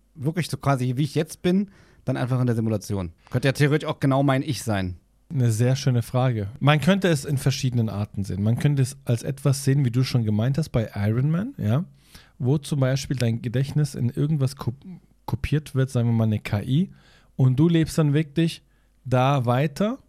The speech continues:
Speaker 2: Du hast alle Informationen, die du davor hattest. Vielleicht weißt du auch schon, dass du gestorben bist. Und das ist eigentlich nichts anderes als eine Technologie, die man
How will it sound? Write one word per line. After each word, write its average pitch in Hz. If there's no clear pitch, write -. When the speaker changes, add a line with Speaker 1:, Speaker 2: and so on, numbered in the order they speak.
Speaker 2:
Du 117
hast 135
alle 135
Informationen, 131
die 131
du 117
davor 107
hattest. 139
Vielleicht 131
weißt 143
du -
auch 110
schon, 113
dass 101
du -
gestorben 104
bist. 151
Und 123
das 123
ist 135
eigentlich 147
nichts 160
anderes 143
als 131
eine 127
Technologie, 175
die 156
man 143